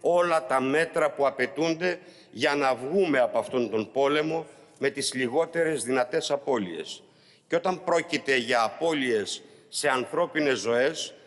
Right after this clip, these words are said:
τα μέτρα αυτά είναι κρίσιμο να τα πάρετε τώρα,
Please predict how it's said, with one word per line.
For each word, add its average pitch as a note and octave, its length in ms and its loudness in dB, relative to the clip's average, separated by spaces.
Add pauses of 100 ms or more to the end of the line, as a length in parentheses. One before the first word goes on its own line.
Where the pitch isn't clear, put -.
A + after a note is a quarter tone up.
(200)
τα C#3 120 2
μέτρα F3 320 2
αυτά F3+ 240 0
είναι F3 180 2
κρίσιμο E3+ 640 0
να C#3+ 120 2
τα C3 140 0
πάρετε E3 440 0 (120)
τώρα, B2+ 520 2